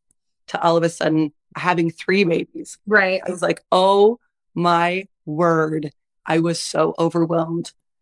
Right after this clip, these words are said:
Speaker 1: Like, it was so overwhelming, and they were so close in age. And af-, at that point, when I had my third daughter, I found myself falling into a deep depression. I,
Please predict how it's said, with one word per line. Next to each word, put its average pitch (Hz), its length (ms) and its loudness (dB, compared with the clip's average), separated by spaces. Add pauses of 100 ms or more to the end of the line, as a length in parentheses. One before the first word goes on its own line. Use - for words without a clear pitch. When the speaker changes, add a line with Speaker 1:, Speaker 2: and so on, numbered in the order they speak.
(200)
Speaker 1:
Like, 175 140 -2
it 202 80 -2
was 190 160 -4
so 196 400 0
overwhelming, 170 600 2
and 156 80 -4
they 165 80 0
were 165 100 4
so 180 380 0
close 170 400 -4
in 165 80 0
age. 165 420 2 (880)
And 170 400 0 (380)
af-, 185 360 -2
at 190 180 -2
that 240 200 -4
point, 185 460 0 (300)
when 185 100 -2
I 175 60 2
had 185 180 -2
my 190 100 -4
third 175 300 0
daughter, 160 500 -2
I 160 120 0
found 170 440 -4
myself 170 840 -2 (560)
falling 175 320 0
into 165 320 0
a 143 80 0
deep 165 320 -2
depression. 160 680 -6 (340)
I, 170 320 0